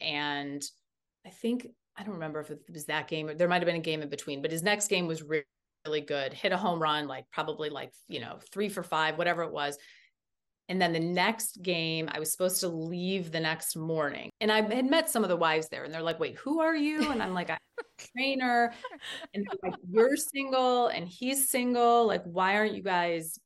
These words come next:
dating?" And I'm like, "Well, I'm a lot older than him, and I have kids, and I'm ju-, I'm literally just newly divorced. Like, this is, like,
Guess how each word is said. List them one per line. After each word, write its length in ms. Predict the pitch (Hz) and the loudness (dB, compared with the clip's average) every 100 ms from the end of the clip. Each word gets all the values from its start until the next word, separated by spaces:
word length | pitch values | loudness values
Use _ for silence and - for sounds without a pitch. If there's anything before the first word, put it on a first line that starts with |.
| _ 180 165 190 - _ _ _ | _ -8 -2 -2 -2 _ _ _
dating?" 420 | 220 240 247 240 | 2 2 2 0
And 80 | 226 | 0
I'm 100 | 190 | 0
like, 120 | 170 | -2
"Well, 100 | 160 | -2
I'm 80 | 175 | 0
a 40 | 170 | 2
lot 180 | 147 - | 0 0
older 200 | 202 190 | -2 0
than 100 | 190 | 0
him, 320 | 185 180 170 | 0 0 0
and 80 | 151 | -2
I 80 | |
have 180 | 135 - - | -6 -8 -12
kids, 420 | - 190 185 180 | -4 2 2 2
and 100 | 151 | -2
I'm 180 | 143 151 | -4 -6
ju-, 140 | - - | -8 -4
I'm 200 | 165 165 | -4 -4
literally 560 | 175 180 180 170 160 160 | -2 2 2 2 -2 -6
just 460 | - 170 170 - | 0 2 2 -2
newly 360 | 160 165 165 160 | -4 -4 -4 -4
divorced. 600 | 151 151 156 156 156 - | -4 -4 -2 0 -2 -4
Like, 220 | 143 - | -6 -6
this 180 | 160 - | -8 -8
is, 180 | 156 - | -8 -6
like, 300 | - 147 | -4 -4